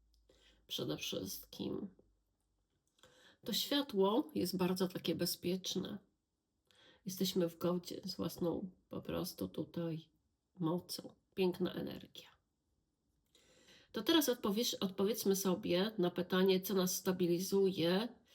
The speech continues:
w danej, e, właśnie tej sprawie.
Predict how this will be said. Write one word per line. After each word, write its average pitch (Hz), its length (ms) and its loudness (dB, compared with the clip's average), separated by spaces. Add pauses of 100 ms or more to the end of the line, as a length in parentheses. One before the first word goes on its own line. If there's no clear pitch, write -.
(260)
w 170 120 -2
danej, 185 800 4 (800)
e, 185 160 2
właśnie 185 400 2
tej 185 180 -2
sprawie. 202 640 -4